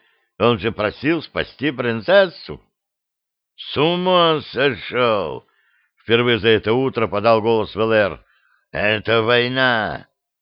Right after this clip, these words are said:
Трупы, кровь! Обалдел!» «Ну, это еще как сказать!» Хмыкнул Сапкар. «Какой король пойдет войной на другого короля,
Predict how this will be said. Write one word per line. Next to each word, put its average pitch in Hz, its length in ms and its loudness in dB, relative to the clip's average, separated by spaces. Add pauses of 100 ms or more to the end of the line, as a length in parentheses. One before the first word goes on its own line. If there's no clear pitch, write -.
Трупы, 113 800 0
кровь! 123 560 2 (380)
Обалдел!» 123 840 2 (1300)
«Ну, 113 460 2
это 110 420 2
еще 113 340 -2
как 123 300 2
сказать!» 175 540 0 (560)
Хмыкнул 113 400 -4
Сапкар. 85 560 -4 (600)
«Какой 120 380 4
король 123 380 2
пойдет 110 400 2
войной 113 520 2
на 113 160 0
другого 113 580 4
короля, 98 500 -2